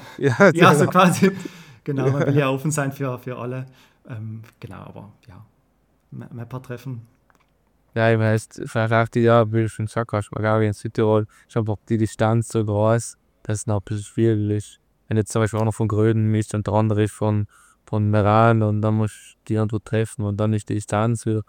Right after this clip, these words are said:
Speaker 1: problematisch. Ich hab grad
Speaker 2: Kann
Speaker 1: auch
Speaker 2: sein,
Speaker 1: beirrt,
Speaker 2: ja.
Speaker 1: jetzt bin ich eben grad im Wiki von OpenStreetMap drin, aber durch seine Stieg jetzt nix so, so auf die Schn-, eben, du siehst, da sehe ich leider Community Trentino, sehe ich da was?
Speaker 2: Genau.
Speaker 1: Ähm,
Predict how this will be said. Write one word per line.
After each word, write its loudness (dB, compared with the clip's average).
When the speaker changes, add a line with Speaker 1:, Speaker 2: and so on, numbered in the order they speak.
Speaker 1:
problematisch. -2
Ich -6
hab 4
grad 0
Speaker 2:
Kann 4
Speaker 1:
auch 4
Speaker 2:
sein, -4
Speaker 1:
beirrt, 0
Speaker 2:
ja. -12
Speaker 1:
jetzt -12
bin 2
ich 6
eben 4
grad 0
im 4
Wiki 0
von 0
OpenStreetMap 0
drin, 2
aber 0
durch -6
seine 0
Stieg -8
jetzt -2
nix -4
so, 2
so -12
auf -8
die -2
Schn-, -8
eben, 2
du 4
siehst, -6
da -8
sehe -4
ich 0
leider 0
Community -2
Trentino, -4
sehe -4
ich -2
da 0
was? -4
Speaker 2:
Genau. -12
Speaker 1:
Ähm, 0